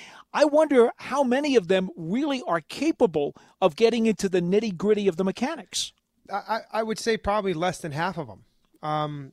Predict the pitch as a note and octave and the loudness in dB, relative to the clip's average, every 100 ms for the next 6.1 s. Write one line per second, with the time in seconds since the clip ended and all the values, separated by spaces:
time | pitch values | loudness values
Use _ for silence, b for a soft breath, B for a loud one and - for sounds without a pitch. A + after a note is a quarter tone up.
0 | _ D#3 F#3+ F#3+ F3+ D#3+ E3 D#3 E3+ F3+ | _ -8 -4 -2 -2 -2 -2 -2 -4 -4
1 | E3+ D3 E3 E3+ E3+ E3+ D3 D#3+ C#3+ C#3 | -6 -6 -4 -4 -4 -4 -4 -4 -4 -4
2 | E3+ G3+ E3 D#3 F3 F3 C3+ D#3 D#3 C3+ | -4 -6 -4 -4 -4 -6 -6 -6 -6 -6
3 | C#3+ D#3 E3+ D#3 - D3 C#3 F3+ E3+ - | -6 -6 -8 -10 -6 -4 -2 -6 -8 -14
4 | D3+ E3+ D#3+ C#3 D3 C#3+ B2+ D3+ D3 D3 | -8 -6 -6 -6 -6 -6 -6 -8 -6 -6
5 | D3+ C#3+ - D3+ E3+ F3+ D#3 C#3+ D3 E3+ | -6 -10 -12 -12 -10 -10 -10 -10 -8 -10
6 | F3 | -12